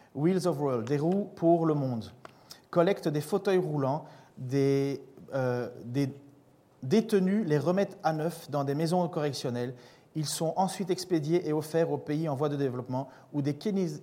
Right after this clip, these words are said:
kinésithérapeutes les ajustent en fonction des besoins. Depuis deux mille huit, Wheels of the World a déjà distribué cinquante-deux mille deux cent quarante-trois, euh, fauteuils roulants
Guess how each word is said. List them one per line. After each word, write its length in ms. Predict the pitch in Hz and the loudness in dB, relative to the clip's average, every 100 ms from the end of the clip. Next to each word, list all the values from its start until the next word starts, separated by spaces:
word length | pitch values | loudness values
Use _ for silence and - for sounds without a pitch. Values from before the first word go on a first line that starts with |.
| - | -14
kinésithérapeutes 1200 | - 226 214 196 190 196 170 156 147 151 160 165 | -2 0 2 0 -4 -2 -2 0 -2 -2 -4 -6
les 260 | 160 143 131 | -6 -4 0
ajustent 380 | 139 127 147 - | 0 -2 -6 -4
en 80 | 131 | -6
fonction 400 | 135 131 - 131 | -6 -8 -6 -6
des 80 | |
besoins. 360 | 123 123 117 107 - - - _ - | -4 -6 -8 -10 -14 -20 -20 _ -4
Depuis 260 | 151 156 170 | -4 0 0
deux 180 | 175 | 2
mille 240 | 226 208 165 | 2 2 2
huit, 320 | 185 185 - - - - - | 0 -2 -14 -16 -20 -20 -8
Wheels 280 | 147 190 190 | 0 2 2
of 120 | 185 | 2
the 40 | 156 | 2
World 460 | 151 160 170 175 - - | 2 4 2 0 -6 -6
a 100 | 147 | -2
déjà 300 | 151 156 156 | 0 0 0
distribué 500 | 151 - 147 147 165 | -2 -6 -4 -2 -2
cinquante-deux 720 | 160 208 190 202 180 160 160 | -2 -4 -2 -2 -2 0 0
mille 240 | 156 170 | 0 -2
deux 140 | 151 156 | -2 -2
cent 240 | - 147 | -2 -6
quarante-trois, 640 | 147 127 135 127 - 131 135 | -4 -4 -6 -8 -6 -2 0
euh, 460 | 131 117 113 110 | 0 -2 -4 -6
fauteuils 440 | 107 139 127 131 131 | -6 -6 -2 -2 0
roulants 480 | 120 123 123 123 | -2 -2 0 -2